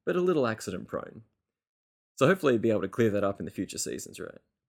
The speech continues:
So for the two thousand three season, Sauber signed Massa's U S Grand Prix replacement driver Heinz-Harald Frentzen to partner Nick Heidfeld,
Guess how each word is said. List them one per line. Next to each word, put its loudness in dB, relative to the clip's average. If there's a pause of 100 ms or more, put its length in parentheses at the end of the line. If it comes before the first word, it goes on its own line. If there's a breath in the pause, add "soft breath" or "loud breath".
(600)
So -6
for -6
the -2
two 2
thousand 2
three 4
season, -4
Sauber -2
signed 0
Massa's -2
U 2
S 0
Grand -2
Prix -2
replacement -2
driver -2
Heinz-Harald -4
Frentzen -2
to -4
partner 0
Nick -6
Heidfeld, -4